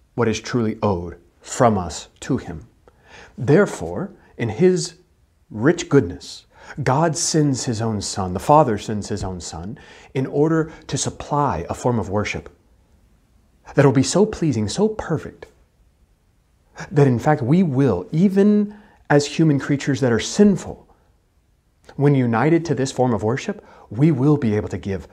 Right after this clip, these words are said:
due and right and just and holy worship to God that is only worthy of him alone. Likewise, thanksgiving, that we are actually able to participate in and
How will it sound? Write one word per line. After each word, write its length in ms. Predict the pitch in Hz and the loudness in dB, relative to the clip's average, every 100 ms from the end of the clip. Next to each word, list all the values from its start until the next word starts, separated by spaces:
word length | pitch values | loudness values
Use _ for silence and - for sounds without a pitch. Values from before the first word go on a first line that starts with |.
| - 107 | -18 -8
due 340 | 123 131 170 160 | -2 0 0 -2
and 220 | 104 92 | -6 -4
right 340 | 101 147 151 - | -2 -2 -4 -10
and 220 | 110 101 | -10 -10
just 380 | 85 113 131 - - | -2 -2 -2 -4 -8
and 120 | 98 | -8
holy 400 | - - 120 101 | -4 0 0 0
worship 400 | 98 101 - - | -2 -4 -8 -10
to 80 | 101 | -6
God 340 | 90 80 - _ - _ | -4 -6 -10 _ -20 _
that 100 | 104 | -6
is 120 | 95 - | -4 -2
only 400 | 120 123 120 117 - - - | 0 0 -2 -6 -14 -12 0
worthy 400 | 110 107 104 95 - | 2 2 -2 -6 -10
of 140 | - - | -10 -6
him 200 | 104 92 | -4 -4
alone. 320 | 85 80 80 - _ _ _ _ _ - - - | -6 -8 -12 -18 _ _ _ _ _ -20 -20 -4
Likewise, 680 | 113 127 143 143 143 143 - _ | 0 0 0 -2 -4 -8 -14 _
thanksgiving, 720 | - 123 107 - 107 85 80 - - - | -4 -2 -2 -4 -6 -6 -12 -18 -20 -4
that 140 | - 117 | 0 2
we 120 | 139 | 4
are 100 | 123 | 4
actually 540 | 117 127 - 127 120 117 | 2 -2 -6 -6 -4 -4
able 220 | 123 131 | -4 -4
to 100 | 120 | -8
participate 600 | 127 135 131 - 127 117 | -10 -8 -8 -4 -4 -4
in 340 | 123 151 185 - - _ | -4 -4 -6 -10 -20 _
and 520 | 160 151 180 185 190 | -2 0 0 -2 -4